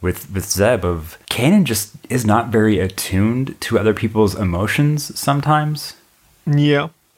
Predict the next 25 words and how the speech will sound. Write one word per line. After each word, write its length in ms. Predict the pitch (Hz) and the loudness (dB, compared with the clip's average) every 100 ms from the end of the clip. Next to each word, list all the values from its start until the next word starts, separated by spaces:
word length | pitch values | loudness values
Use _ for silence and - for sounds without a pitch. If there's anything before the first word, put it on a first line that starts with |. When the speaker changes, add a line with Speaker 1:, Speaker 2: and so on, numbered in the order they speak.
| - - | -18 -8
Speaker 2:
And 100 | 170 170 | -4 0
I 80 | |
think 180 | 175 262 | 0 -2
that 140 | 277 202 | -6 -2
even 180 | 175 | 0
goes 260 | 160 165 151 | 2 2 0
for 140 | - | -2
Hera 320 | 120 160 220 120 | -2 2 2 0
in 140 | 101 | -2
this 180 | 92 - | -4 -4
case, 240 | 98 90 | -6 -6
because 280 | - 117 127 - | -6 -4 -4 -2
Hera 260 | 180 202 | 0 2
doesn't 220 | 165 160 127 | 2 0 -2
clock 300 | - 147 - | -2 -4 0
in 140 | 147 | 0
that 160 | 123 107 | 0 0
this 160 | 120 107 | -2 -2
is, 140 | 90 | -6
this 180 | - 117 | -6 -6
is 80 | 101 | -4
happening. 300 | 117 131 104 | -4 -4 -4
She's 200 | - 185 | -2 -2
too 120 | 202 | -2
focused 560 | - 160 180 85 - | 0 -2 -2 -6 -10